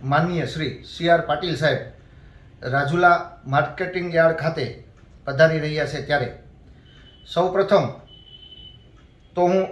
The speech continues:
અમરીશભાઈ ડેરને ખૂબ ખૂબ અભિનંદન આપું છું, તેમજ ઘણા સમયથી લોકોની માંગણી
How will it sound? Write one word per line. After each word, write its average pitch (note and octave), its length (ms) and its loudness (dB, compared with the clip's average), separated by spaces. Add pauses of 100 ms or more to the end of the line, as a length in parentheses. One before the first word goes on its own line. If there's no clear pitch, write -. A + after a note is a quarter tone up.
અમરીશભાઈ F3+ 560 0 (260)
ડેરને E3 320 2
ખૂબ E3 220 -8
ખૂબ D#3+ 240 -6
અભિનંદન D#3 480 0
આપું B2+ 160 -4
છું, - 180 -12 (800)
તેમજ G3+ 400 2 (140)
ઘણા F3+ 320 2
સમયથી G3+ 500 -2 (520)
લોકોની F#3+ 520 0 (460)
માંગણી G3 440 2